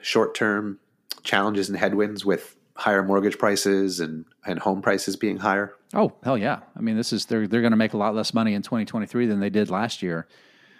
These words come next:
Speaker 2: Um, who knows what twenty twenty-four is gonna look like, but, um, probably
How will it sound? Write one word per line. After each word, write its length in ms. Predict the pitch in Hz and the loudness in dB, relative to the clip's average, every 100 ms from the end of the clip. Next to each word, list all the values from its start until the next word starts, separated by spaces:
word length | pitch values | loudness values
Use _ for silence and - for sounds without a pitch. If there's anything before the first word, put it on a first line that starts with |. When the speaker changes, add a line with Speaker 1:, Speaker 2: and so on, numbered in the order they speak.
| _ _ | _ _
Speaker 2:
Um, 460 | 104 101 98 92 87 _ _ _ _ _ _ _ _ _ 104 | -2 0 2 0 -4 _ _ _ _ _ _ _ _ _ -2
who 100 | 120 | 2
knows 180 | 117 110 | 4 2
what 100 | 110 | 2
twenty 180 | 123 | 0
twenty-four 340 | 104 104 90 120 | 2 -2 0 0
is 80 | - | 0
gonna 160 | 90 | -4
look 140 | 80 85 | -4 -6
like, 220 | 85 98 _ - | -8 -8 _ -4
but, 260 | 92 - _ - _ _ _ _ _ - | -4 -4 _ -20 _ _ _ _ _ -6
um, 240 | 95 92 | -4 -4
probably 480 | - 113 110 110 | 0 0 2 0